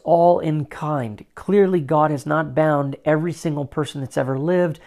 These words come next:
over to disobedience, and clearly He is not going to have mercy on every single human being that's ever lived. When the Bible says all men, it speaks of the Jews and the Gentiles. It means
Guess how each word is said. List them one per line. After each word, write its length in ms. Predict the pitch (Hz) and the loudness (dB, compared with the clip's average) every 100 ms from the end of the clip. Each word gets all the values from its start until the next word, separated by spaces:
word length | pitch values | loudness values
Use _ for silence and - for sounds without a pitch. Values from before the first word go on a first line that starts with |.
| - - - | -20 -20 -4
over 200 | 147 143 | 0 2
to 80 | 143 | 0
disobedience, 760 | 131 135 143 127 170 165 156 | -2 -4 -4 -2 0 0 -2
and 160 | 143 131 | -6 -8
clearly 380 | - 185 180 170 | -2 0 2 0
He 120 | 165 | -2
is 120 | 151 | -2
not 260 | 151 156 151 | -2 -2 -2
going 240 | 156 151 | -4 -2
to 80 | 151 | -2
have 140 | 143 | -4
mercy 400 | 135 147 143 156 | -4 -4 -4 -6
on 120 | 147 139 | -6 -4
every 240 | 135 143 | -4 -4
single 280 | 135 139 143 | -6 -6 -6
human 340 | 127 131 135 | -6 -8 -6
being 220 | 127 123 | -6 -6
that's 200 | 127 127 | -6 -8
ever 180 | 120 123 | -8 -6
lived. 380 | 135 175 127 - _ - - _ _ | -4 -2 -2 -4 _ -20 -20 _ _
When 120 | 151 | -4
the 80 | 143 | -4
Bible 380 | 131 139 160 185 | 0 0 0 -2
says 320 | - 160 143 - | -2 -2 -4 -6
all 260 | 143 151 160 | -2 2 2
men, 420 | 156 160 139 135 | 0 -2 -2 -4
it 160 | 139 - | -8 -8
speaks 400 | - 156 139 - | -8 -6 -6 -6
of 220 | 135 113 | -8 -6
the 120 | 127 | -6
Jews 720 | 110 - 139 156 175 190 170 - _ _ - | -6 -4 0 2 2 0 -4 -10 _ _ -4
and 160 | 156 | -2
the 60 | 156 | -2
Gentiles. 800 | 131 170 156 - 135 117 113 - | 0 -2 -2 -8 -6 -4 -6 -8
It 140 | - 147 | -6 -4
means 320 | 151 139 127 | -2 -4 -6